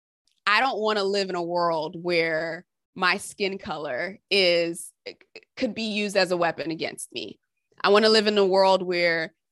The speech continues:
I emote <laughs> love, I emote joy, I emote, um, unity.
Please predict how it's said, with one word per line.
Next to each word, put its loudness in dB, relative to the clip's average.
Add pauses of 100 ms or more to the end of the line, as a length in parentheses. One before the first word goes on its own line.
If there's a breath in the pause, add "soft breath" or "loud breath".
(200)
I 4 (680)
emote -4 (300 loud breath)
<laughs> -20
love, 2 (580)
I 2
emote -8 (100)
joy, 2 (100)
I 2
emote, -6 (220)
um, -2 (160)
unity. -2